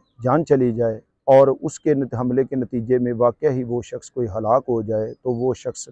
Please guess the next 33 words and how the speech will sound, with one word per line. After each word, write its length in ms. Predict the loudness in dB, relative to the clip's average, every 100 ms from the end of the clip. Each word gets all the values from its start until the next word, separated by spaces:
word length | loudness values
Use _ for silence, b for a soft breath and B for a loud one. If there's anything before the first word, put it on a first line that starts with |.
| -12
कत्ल 280 | -6 -6 -4
अमद 200 | -4 -6
का 160 | -4 -6
मरतकब 460 | -6 -10 _ -16 -16
होगा। 400 | -20 -20 -20 -20 _ _ _ _ _ 2
यानी 400 | 4 4 2 -2 4
आपका 360 | 6 6 6 6
इरादा 360 | 6 4 4 2 0
उसको 360 | -10 -6 -4 -2
ज़रबे 280 | -4 -4 -6
शदीद 300 | -6 -10 -10 -12
पहुँचाने 400 | -6 -6 -6 -12
का 180 | -10 -10
है 220 | -8 -6
या 180 | 0 0
हलाक 320 | -2 -6 -6 -6
करने 300 | -6 -6 -6
का 200 | -4 -4
है 140 | -4 0
और 200 | 2 2 4
आपके 300 | 4 4 -2
हमले 360 | -2 -2 0 -2
की 160 | -2 -2
नेचर 380 | -2 0 -2 0
भी 220 | -4 -4 -2
ऐसी 320 | -4 -4 -6
है 160 | -4 -4 -8 b b b b b _
कि 80 | 0
जिससे 420 | 0 -4 -2 0 2 4
आम 200 | 4 4
हालात 340 | 2 4 2 0
में 160 | -6
बंदा 280 | -4 -2 -2